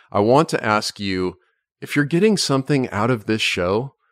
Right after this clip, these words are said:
would you tell someone? Don't keep it your little secret. Don't keep it in your back pocket, your little boutique thing that you know and no one else knows. Share it if you know someone who would benefit from this. And also, I want to invite you,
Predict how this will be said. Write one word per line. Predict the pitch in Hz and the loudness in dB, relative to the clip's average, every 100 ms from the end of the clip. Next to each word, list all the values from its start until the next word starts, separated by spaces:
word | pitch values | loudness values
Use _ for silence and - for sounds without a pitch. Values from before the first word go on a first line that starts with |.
| _ _ _ - | _ _ _ -2
would | 127 139 | 0 2
you | 190 | 0
tell | - - 113 | -2 -2 -2
someone? | 117 147 143 156 180 | 0 2 2 2 2
Don't | 156 214 | 4 2
keep | - 185 123 | 2 -2 -2
it | |
your | 101 101 | -2 0
little | 92 90 | 0 -2
secret. | - 92 82 107 113 | -4 -4 0 0 2
Don't | 180 180 | 0 0
keep | 160 151 | -2 0
it | 113 | 0
in | 104 | 0
your | 95 | -2
back | 78 90 92 - | 0 0 0 -2
pocket, | - 92 98 120 | 2 2 2 0
your | 123 117 | 2 2
little | 110 104 | 2 0
boutique | 90 127 123 - 113 - | 0 0 0 -2 -4 -2
thing | 110 104 | 0 2
that | 95 87 | 0 0
you | 95 | 0
know | 95 92 92 | 2 2 2
and | 92 | 2
no | 92 | 2
one | 90 90 | 2 2
else | 92 - | 0 -2
knows. | 85 90 110 - - - - - - | -4 -2 -2 -6 -10 -20 -20 -20 -8
Share | - - 147 143 | -4 2 4 4
it | 104 - | 2 -2
if | 104 - | -10 -6
you | 104 | -2
know | 107 120 | 2 2
someone | 117 113 107 101 | 0 -2 -2 -4
who | 101 | -4
would | 95 78 | -4 -2
benefit | 98 104 92 92 - | -2 -2 -4 -10 -8
from | 90 82 | -8 -8
this. | 85 87 - _ - _ - | -8 -8 -10 _ -20 _ -12
And | 113 | -4
also, | 143 175 - | 2 2 4
I | 175 | 2
want | 147 139 | 4 2
to | 131 | 2
invite | 117 113 113 110 | 2 2 2 2
you, | 95 - | -8 -16